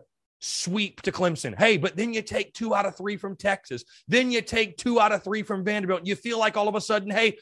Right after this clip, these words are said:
maybe this team is catching fire. Maybe this team is turning things around despite injuries in the pitching staff,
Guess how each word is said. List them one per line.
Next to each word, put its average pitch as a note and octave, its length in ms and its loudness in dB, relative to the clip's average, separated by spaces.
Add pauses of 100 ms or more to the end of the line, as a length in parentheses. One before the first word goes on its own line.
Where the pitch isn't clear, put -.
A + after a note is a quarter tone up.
(160)
maybe A3+ 500 2
this G#3 300 2
team G3+ 500 -4 (680)
is A#3+ 200 2
catching G3 440 0
fire. A3 500 2 (600)
Maybe A#3+ 440 4
this A3 320 4
team G3+ 500 -2 (260)
is A3+ 300 2
turning G3+ 560 2 (140)
things F#3+ 300 4
around A3 380 4
despite B3+ 760 2
injuries F#3 520 0
in E3 80 0
the D3 100 0
pitching D3 340 -4
staff, C#3 260 2